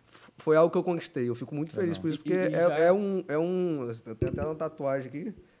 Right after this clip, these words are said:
Speaker 1: foi a minha segunda tatuagem, que é meu pai e meu espelho.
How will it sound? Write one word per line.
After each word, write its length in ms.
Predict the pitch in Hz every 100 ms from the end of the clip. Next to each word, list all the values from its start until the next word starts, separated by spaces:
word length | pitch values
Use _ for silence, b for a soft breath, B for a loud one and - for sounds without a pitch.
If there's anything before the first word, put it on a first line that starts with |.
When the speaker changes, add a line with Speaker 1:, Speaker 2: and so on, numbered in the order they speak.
| -
Speaker 1:
foi 100 | -
a 20 | 120
minha 160 | 120
segunda 380 | 117 - 117 143
tatuagem, 420 | 143 139 135 139
que 40 | 147
é 20 |
meu 160 | 147 165
pai 240 | 160 143
e 20 | 160
meu 100 | 170
espelho. 420 | 165 - 127 120